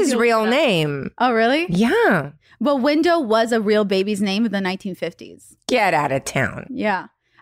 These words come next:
Speaker 2: Okay, Huckleberry.
Speaker 1: Yes.
Speaker 2: Okay, you're right. Um, hashtag.
Speaker 1: No.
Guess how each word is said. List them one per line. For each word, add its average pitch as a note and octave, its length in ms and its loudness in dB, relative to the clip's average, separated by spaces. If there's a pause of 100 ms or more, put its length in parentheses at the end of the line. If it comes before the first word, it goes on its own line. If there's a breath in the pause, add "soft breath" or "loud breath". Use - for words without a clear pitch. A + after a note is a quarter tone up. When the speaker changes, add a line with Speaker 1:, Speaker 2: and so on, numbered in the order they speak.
Speaker 2:
Okay, A#3+ 300 0
Huckleberry. F#3 800 -2 (1000)
Speaker 1:
Yes. - 480 -8 (260)
Speaker 2:
Okay, - 220 -18
you're - 120 -18
right. - 200 -20 (420)
Um, G#3 640 -2
hashtag. G#3 640 -2 (880)
Speaker 1:
No. D3+ 1160 2